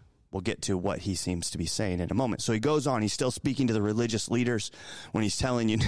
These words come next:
<laughs> not to, not to pay much attention to them because they're not, they're not doing what they say they're gonna do. He says, "They crush people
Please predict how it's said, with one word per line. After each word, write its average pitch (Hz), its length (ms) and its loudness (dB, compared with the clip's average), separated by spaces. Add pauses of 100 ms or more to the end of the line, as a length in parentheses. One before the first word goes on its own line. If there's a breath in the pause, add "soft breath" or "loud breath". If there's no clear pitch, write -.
(140)
<laughs> - 260 -14
not 131 220 0
to, 98 200 0 (480 loud breath)
not 117 200 0
to 110 120 -4 (800 loud breath)
pay 127 140 2
much 117 200 0
attention 117 460 0
to 104 60 2
them 104 340 0 (240)
because 104 340 -2
they're 98 180 0
not, 110 240 0 (260)
they're 104 140 2
not 104 220 0
doing 120 240 2
what 107 120 0
they 92 100 2
say 110 220 0
they're 104 120 0
gonna 98 200 0
do. 113 160 2
He 113 80 4
says, 101 220 0
"They 104 120 0
crush - 400 -2
people 98 440 -2